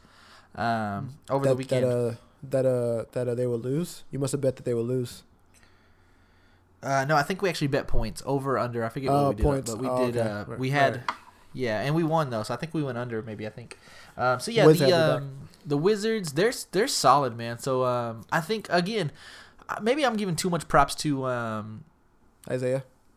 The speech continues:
Speaker 1: I T.
Speaker 2: Celtics?
Speaker 1: Yeah,
Speaker 2: Yeah.
Speaker 1: I T Junior. Um, he's
Speaker 2: Yeah.
Speaker 1: so fucking raw. Did you see
Speaker 2: <laughs>
Speaker 1: over the weekend when he lost his tooth?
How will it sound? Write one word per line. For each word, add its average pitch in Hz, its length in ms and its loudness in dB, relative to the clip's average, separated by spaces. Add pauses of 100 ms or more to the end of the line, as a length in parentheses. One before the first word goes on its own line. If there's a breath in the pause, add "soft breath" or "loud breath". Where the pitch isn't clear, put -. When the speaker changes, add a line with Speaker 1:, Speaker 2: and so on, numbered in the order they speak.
Speaker 1:
I 139 140 6
T. 147 200 0
Speaker 2:
Celtics? 135 360 0 (280)
Speaker 1:
Yeah, 143 80 0
Speaker 2:
Yeah. 135 300 4
Speaker 1:
I 135 120 4
T 143 260 -2
Junior. 123 560 -4
Um, 120 260 -6
he's 156 180 -2
Speaker 2:
Yeah. 120 140 2
Speaker 1:
so 165 220 0
fucking 170 340 -4
raw. 143 320 4 (260 loud breath)
Did 165 180 4
you 208 80 2
see 220 220 4
Speaker 2:
<laughs> 208 60 8
Speaker 1:
over 208 140 4
the 196 80 6
weekend 196 320 -2
when 180 100 0
he 180 80 -2
lost 175 300 0
his 170 140 -2
tooth? 196 400 0